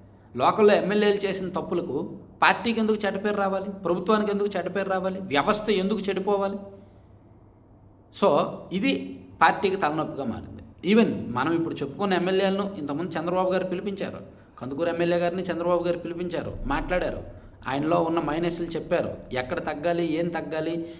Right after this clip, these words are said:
ఏ ఏ విషయాల్లో బాగుంది, ఏ ఏ విషయంలో బాగోలేదని చెప్పారు, కానీ సెట్ అవ్వాల. తిరువురు ఎమ్మెల్యే కొలుకుపూడి గారిని చంద్రబాబు గారు పిలిపించారు, దాదాపుగా ఒక ట్వంటీ మినిట్స్ మాట్లాడితే మ్యాక్సిమం పాజిటివ్గానే చెప్పారు, పాలిష్ చేశారు, మంచి చెడులు అన్నీ డిస్కస్ చేశారు, కానీ మార్పు రాలా.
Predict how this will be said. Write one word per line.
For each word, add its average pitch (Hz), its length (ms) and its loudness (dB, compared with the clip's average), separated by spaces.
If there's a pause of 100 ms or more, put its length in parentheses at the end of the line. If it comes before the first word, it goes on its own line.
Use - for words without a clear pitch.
(140)
ఏ 170 200 4
ఏ 180 40 4
విషయాల్లో 170 500 0
బాగుంది, 160 400 2
ఏ 160 240 0
ఏ 165 40 -4
విషయంలో 165 300 -6
బాగోలేదని 160 400 2
చెప్పారు, - 480 -4 (680)
కానీ 214 140 0
సెట్ - 240 -6
అవ్వాల. 90 220 -10 (400)
తిరువురు 180 260 6
ఎమ్మెల్యే 175 280 4
కొలుకుపూడి 175 480 0
గారిని 190 340 0
చంద్రబాబు 175 640 0
గారు 170 160 2
పిలిపించారు, 175 560 -6 (480)
దాదాపుగా 175 340 2
ఒక 165 160 2
ట్వంటీ 165 280 0
మినిట్స్ 180 320 -4
మాట్లాడితే 180 440 -2
మ్యాక్సిమం 170 540 -2
పాజిటివ్గానే 185 640 0
చెప్పారు, 170 360 -2
పాలిష్ 180 480 -2
చేశారు, 110 340 -8 (760)
మంచి 170 260 0
చెడులు 190 260 0
అన్నీ 180 200 2
డిస్కస్ 180 440 -2
చేశారు, - 460 -12
కానీ 220 140 2
మార్పు 135 360 -4
రాలా. 80 240 -12